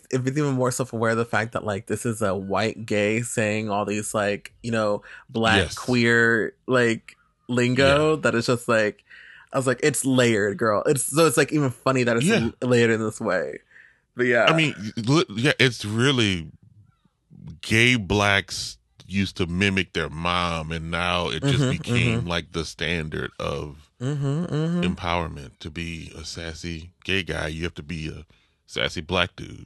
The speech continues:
Speaker 2: black chick.
Speaker 1: Oh, oh, oh, actually, hold on. I, was it a TikTok that I saw that, that, that was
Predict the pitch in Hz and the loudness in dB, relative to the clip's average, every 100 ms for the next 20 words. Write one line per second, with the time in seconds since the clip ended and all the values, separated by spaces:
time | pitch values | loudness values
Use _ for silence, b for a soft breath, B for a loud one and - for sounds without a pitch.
0 | - 101 98 - - - _ _ 151 156 | -6 -4 -4 -8 -16 -20 _ _ 2 4
1 | - 156 147 147 135 - 120 120 - 117 | 4 2 2 2 2 2 0 0 2 2
2 | 107 - - 175 170 123 - 135 135 110 | 0 -6 -6 0 2 0 0 2 2 0
3 | _ 131 135 170 190 190 143 123 113 113 | _ -2 2 0 0 0 0 2 0 0
4 | 107 104 101 - - 107 107 101 | 0 0 -2 -4 -6 -2 0 0